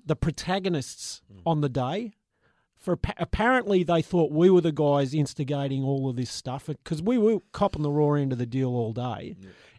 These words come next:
Speaker 1: Any physical contact was a free kick for some apparent reason. You're not allowed to hip and shoulder people anymore or, uh, have a, a marking contest where two bodies collide.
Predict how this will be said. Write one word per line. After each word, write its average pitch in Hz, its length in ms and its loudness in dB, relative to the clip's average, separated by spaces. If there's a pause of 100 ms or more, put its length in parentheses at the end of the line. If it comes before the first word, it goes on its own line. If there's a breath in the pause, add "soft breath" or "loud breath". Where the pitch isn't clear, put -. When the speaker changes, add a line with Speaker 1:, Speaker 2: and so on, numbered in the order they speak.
Speaker 1:
Any 269 240 4
physical 185 520 2
contact 202 580 2
was 180 140 -2
a 175 40 0
free 175 300 0
kick - 320 -2
for 143 400 -4
some 175 260 -6
apparent 196 500 2
reason. 151 580 4 (400 soft breath)
You're 165 160 0
not 185 100 4
allowed 170 180 4
to 143 220 0 (360)
hip 175 200 -2
and 139 100 -2
shoulder 156 360 4
people 143 420 -2
anymore 143 600 0
or, 127 420 0
uh, 127 260 -2
have 147 220 -2
a, 135 240 4
a 147 100 -2
marking 185 480 4
contest 175 560 0
where 160 300 2
two 180 260 2
bodies 156 380 2
collide. 151 600 0